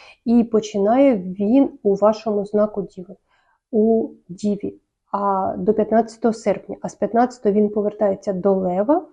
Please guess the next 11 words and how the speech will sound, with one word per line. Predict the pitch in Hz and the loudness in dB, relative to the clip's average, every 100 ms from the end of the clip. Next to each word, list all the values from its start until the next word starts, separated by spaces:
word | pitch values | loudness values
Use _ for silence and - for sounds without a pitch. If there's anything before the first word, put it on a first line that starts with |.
| _ - _ | _ -20 _
і | 214 | -2
до | 214 | 0
двадцять | 214 220 226 214 | 2 2 0 -2
дев'ятого | 185 202 196 196 190 | -4 -2 -2 -4 -8
серпня | - - 226 320 - 311 | -8 0 2 2 2 2
буде | 190 214 208 | 2 0 2
йти | 202 - | 0 -2
по | 190 185 | -4 -4
Леву, | 185 294 349 | 2 2 2
і | 330 208 | 0 -4
потім | - 220 214 | -4 -4 -4